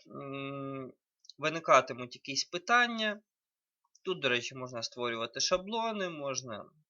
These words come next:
обмін робити, можна дуже багато інших речей всяких. Ось.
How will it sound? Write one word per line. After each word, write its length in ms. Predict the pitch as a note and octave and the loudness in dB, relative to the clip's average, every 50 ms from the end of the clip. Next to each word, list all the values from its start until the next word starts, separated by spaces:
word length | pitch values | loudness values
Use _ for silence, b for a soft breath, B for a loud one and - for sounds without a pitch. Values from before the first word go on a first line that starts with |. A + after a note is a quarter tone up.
| _ _ _ _ _ | _ _ _ _ _
обмін 420 | F#3+ G#3+ A3 G3+ F#3+ F#3 F#3 F3+ F3+ | 2 2 2 2 0 -2 -4 -2 -2
робити, 540 | F3 F3+ E3+ E3 F3 F3 E3+ E3 E3 - C3+ | -2 -2 0 0 0 0 -2 -4 -6 -8 -8
можна 300 | C3+ C#3 C#3 C#3 C3 B2 | -6 -6 -6 -8 -10 -10
дуже 240 | B2 C3 B2+ C3 | -8 -8 -8 -8
багато 400 | A#2 A#2 B2 B2 A#2+ A2+ - - - - | -6 -2 2 2 2 2 0 -4 -12 -16
інших 300 | B2+ C3 C3 - - B2+ - _ | -18 -14 -12 -12 -12 -14 -14 _
речей 300 | C3+ B2+ - - F3 F3 | -16 -12 -8 -6 -6 -4
всяких. 500 | F3 - - D#3+ C#3+ C#3+ - C#3+ C#3+ - B B B B B B B B B - | -4 -4 -4 -4 -4 -6 -8 -10 -14 -16 B B B B B B B B B -2
Ось. 360 | A#2 A#2+ G#2+ - - - B | 2 2 4 4 2 -2 B